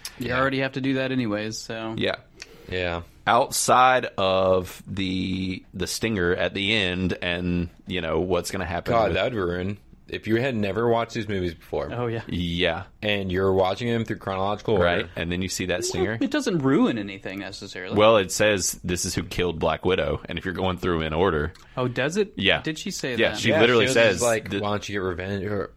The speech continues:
Speaker 3: this is the reason that Black Widow died. Like, this is the man that killed Black Widow or whatever.
Speaker 1: Oh.
Speaker 3: Like,
Speaker 1: Hmm.
Speaker 3: yeah. So
Speaker 1: Yeah.
Speaker 3: that's a little
Speaker 1: That would
Speaker 3: rough.
Speaker 1: be a spoiler.
Speaker 3: It was a big spoiler.
Speaker 2: Mm.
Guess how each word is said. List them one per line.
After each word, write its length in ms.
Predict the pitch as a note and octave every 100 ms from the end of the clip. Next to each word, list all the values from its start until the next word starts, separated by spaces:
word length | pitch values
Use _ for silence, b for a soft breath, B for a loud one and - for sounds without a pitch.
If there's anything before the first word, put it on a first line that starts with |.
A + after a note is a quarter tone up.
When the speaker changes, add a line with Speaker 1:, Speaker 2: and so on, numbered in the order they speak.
| -
Speaker 3:
this 180 | F#2 G2
is 80 | F#2+
the 120 | F2+
reason 440 | F2 G2+ F#2+ F#2
that 160 | F2 F2
Black 240 | F2 E2
Widow 180 | F2+ E2
died. 500 | D#2 E2+ E2 E2 -
Like, 160 | G2 F2+
this 120 | F2+
is 60 | F#2+
the 80 |
man 320 | F2 E2 E2 E2
that 140 | -
killed 340 | - E2+ D#2+
Black 260 | E2 - -
Widow 180 | G1+ -
or 160 | - -
whatever. 440 | A2+ A2+ A2+ -
Speaker 1:
Oh. 80 | -
Speaker 3:
Like, 180 | - - - B B B B B B
Speaker 1:
Hmm. 240 | C3 A#2+ A#2+ -
Speaker 3:
yeah. 200 | - -
So 40 | - -
Speaker 1:
Yeah. 240 | A#2+ A2 A2 - -
Speaker 3:
that's 200 | A2+ -
a 40 |
little 60 | -
Speaker 1:
That 120 | A#2
would 80 | -
Speaker 3:
rough. 100 | A#2
Speaker 1:
be 120 | A2+
a 60 | -
spoiler. 280 | - -
Speaker 3:
It 80 | F2
was 100 | -
a 40 | -
big 140 | -
spoiler. 320 | - G1+ - - -
Speaker 2:
Mm. 220 | F2